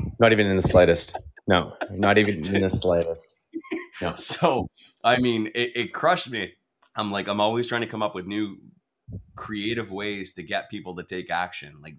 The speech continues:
Speaker 2: like, for God's sakes, I wake up early every morning, I do a podcast for free, and I answer questions for free.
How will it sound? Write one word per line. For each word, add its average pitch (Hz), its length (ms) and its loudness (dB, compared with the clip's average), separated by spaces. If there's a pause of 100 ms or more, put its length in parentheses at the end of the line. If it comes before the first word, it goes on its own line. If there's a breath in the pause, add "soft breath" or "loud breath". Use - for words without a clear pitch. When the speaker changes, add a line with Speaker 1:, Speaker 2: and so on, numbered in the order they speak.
Speaker 2:
like, 92 220 -14
for 107 140 -14
God's 107 260 -6
sakes, 92 200 -12
I 76 60 -14
wake 90 200 -10
up 85 120 -8
early 80 220 -12
every 76 160 -16
morning, 73 240 -16
I 76 40 -18
do 78 140 -16
a 76 60 -16
podcast 76 480 -16
for - 60 -20 (100)
free, 73 180 -18 (380)
and 76 100 -20
I 76 40 -16
answer 76 200 -18
questions - 400 -20
for - 120 -20
free. - 180 -20